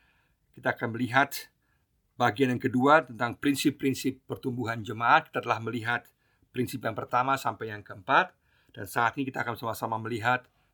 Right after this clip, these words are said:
prinsip yang kelima sampai yang kedelapan.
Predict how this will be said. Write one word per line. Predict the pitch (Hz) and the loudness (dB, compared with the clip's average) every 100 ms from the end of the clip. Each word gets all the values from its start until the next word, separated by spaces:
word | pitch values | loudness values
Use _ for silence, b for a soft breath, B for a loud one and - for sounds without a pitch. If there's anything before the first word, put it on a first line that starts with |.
| _ | _
prinsip | 127 117 117 | -6 -6 -4
yang | 120 101 | -6 -6
kelima | 113 131 135 127 | 0 2 2 0
sampai | 120 107 113 110 | -2 -4 -4 -4
yang | 104 | -6
kedelapan. | - 110 104 - _ _ - 104 107 107 92 | -4 -4 -4 -10 _ _ -8 0 0 0 -8